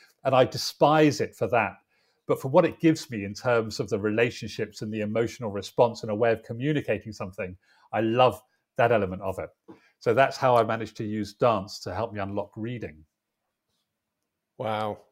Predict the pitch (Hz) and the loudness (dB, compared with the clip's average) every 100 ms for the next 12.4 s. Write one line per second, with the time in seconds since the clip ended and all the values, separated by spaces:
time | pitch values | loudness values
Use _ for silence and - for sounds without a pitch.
0 | _ _ - 123 120 117 113 143 - 147 | _ _ -6 2 4 4 6 4 2 -2
1 | 160 - - - 143 - 139 175 - 131 | -2 -2 -10 -4 -2 -2 0 0 -2 -4
2 | 107 - 123 143 139 147 143 - 131 151 | -4 -4 -2 -2 4 4 4 0 0 2
3 | 135 127 127 120 - _ _ _ 131 123 | 4 2 -2 -8 -14 _ _ _ -8 0
4 | 135 135 113 107 - - 139 127 117 110 | 0 0 0 -2 -4 -8 -4 -4 -6 -10
5 | 104 _ _ _ _ _ _ _ _ _ | -14 _ _ _ _ _ _ _ _ _
6 | _ _ _ _ _ _ _ 127 113 107 | _ _ _ _ _ _ _ -8 -4 -2
7 | - 131 127 110 104 104 98 92 107 - | 0 4 4 4 0 -4 -4 -2 0 2
8 | 131 131 113 104 127 127 110 104 98 95 | 2 2 -2 -2 -2 -2 -4 -6 -6 -4
9 | 104 123 147 - 123 110 - _ _ - | -4 0 0 0 2 0 -2 _ _ 2
10 | 143 160 - 120 - _ 113 123 131 170 | 4 4 2 -2 -8 _ 6 8 10 8
11 | - 127 95 98 95 85 110 127 113 95 | 6 -6 -4 -2 0 -2 -4 -4 -4 -6
12 | - 107 104 | -4 -4 -4